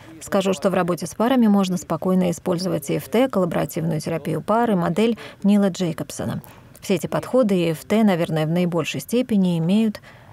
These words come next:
существенное эмпирическое обоснование.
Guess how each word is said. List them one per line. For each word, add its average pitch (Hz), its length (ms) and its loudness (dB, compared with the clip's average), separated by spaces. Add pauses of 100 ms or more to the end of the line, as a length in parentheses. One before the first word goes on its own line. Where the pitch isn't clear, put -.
(840)
существенное 190 840 0
эмпирическое 180 580 -4
обоснование. - 640 -8